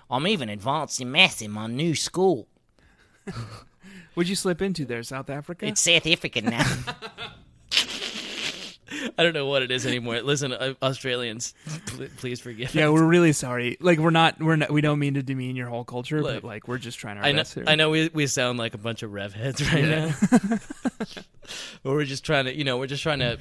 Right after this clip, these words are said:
Speaker 1: bring some, some real verisimilitude, some
Speaker 2: Yeah.
Speaker 1: realism to this enactment, you
Speaker 2: Right.
Speaker 1: know? Uh, "Advanced maths? Maths? You can't even say the word right," said Zach. "What word?" "Math. It's math,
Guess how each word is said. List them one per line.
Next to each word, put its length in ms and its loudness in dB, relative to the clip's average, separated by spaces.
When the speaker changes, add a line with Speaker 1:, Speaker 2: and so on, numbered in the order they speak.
Speaker 1:
bring 200 -6
some, 320 -8
some 280 -8
real 180 -4
verisimilitude, 1000 -8
some 140 -12
Speaker 2:
Yeah. 140 -4
Speaker 1:
realism 420 -8
to 100 -16
this 280 -16
enactment, 540 -12
you 100 -16
Speaker 2:
Right. 120 -8
Speaker 1:
know? 180 -16
Uh, 220 -4
"Advanced 480 0
maths? 640 -4
Maths? 560 -4
You 100 -10
can't 180 2
even 160 -2
say 300 2
the 120 -2
word 420 -4
right," 320 -10
said 300 -10
Zach. 360 -8
"What 280 -2
word?" 400 -4
"Math. 580 -4
It's 200 -10
math, 680 -4